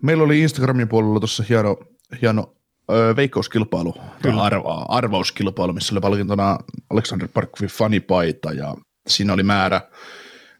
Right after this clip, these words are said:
Speaker 1: ö, arvata Barkovin tekemät pisteet ja peliaika ensimmäisen ottelun Pittsburgh Penguinsia vastaan, ja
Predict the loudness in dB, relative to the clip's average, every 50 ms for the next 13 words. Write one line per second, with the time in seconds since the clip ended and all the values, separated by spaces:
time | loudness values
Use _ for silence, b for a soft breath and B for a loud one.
0 | -6 -2 2 2 2 2 2 0 0 0 0 0 0 -2 -4 -2 0 0 0 0
1 | -2 _ _ _ _ _ _ _ _ _ _ -12 -4 0 0 0 0 0 -2 -2
2 | -2 -2 -2 -4 -4 -6 -6 -4 0 0 2 2 0 -2 -4 -4 -4 -4 -6 -10
3 | -8 -8 -8 -6 -2 -2 -2 0 0 0 0 0 0 0 -2 -4 -4 -2 -4 -6
4 | -4 -4 -4 -4 -4 -4 -6 -6 -2 -2 -4 -4 -4 -10 -8 -4 0 0 0 2
5 | 0 0 2 2 2 2 2 2 2 0 0 0 0 2 2 2 2 0